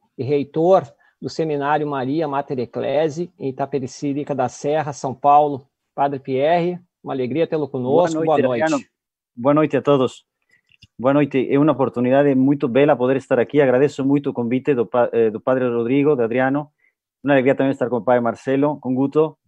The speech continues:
Speaker 2: que escutei a, a live que teve com o irmão de, de Dom Henrique.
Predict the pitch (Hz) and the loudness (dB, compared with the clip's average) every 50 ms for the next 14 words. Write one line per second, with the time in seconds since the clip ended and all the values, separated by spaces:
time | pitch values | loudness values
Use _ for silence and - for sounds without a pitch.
0 | _ - 120 117 110 - - 123 101 - 131 127 127 131 127 - - 117 120 123 | _ -6 -4 -4 -4 -4 -6 -8 -6 -2 -2 0 0 0 0 0 0 0 2 2
1 | 127 117 - 120 - 123 123 127 113 117 113 110 107 104 92 - _ _ 104 117 | 2 0 -2 -4 -4 -2 -2 -2 -2 -2 -4 -4 -4 -6 -8 -12 _ _ -8 -6
2 | 113 113 123 123 123 113 113 107 101 - - 107 104 101 98 110 113 113 110 107 | -4 0 0 0 0 0 0 -2 -6 -8 -10 -10 -10 -8 -6 -6 -6 -6 -6 -6
3 | 120 120 - 147 151 147 | -6 -4 -2 -4 -4 -4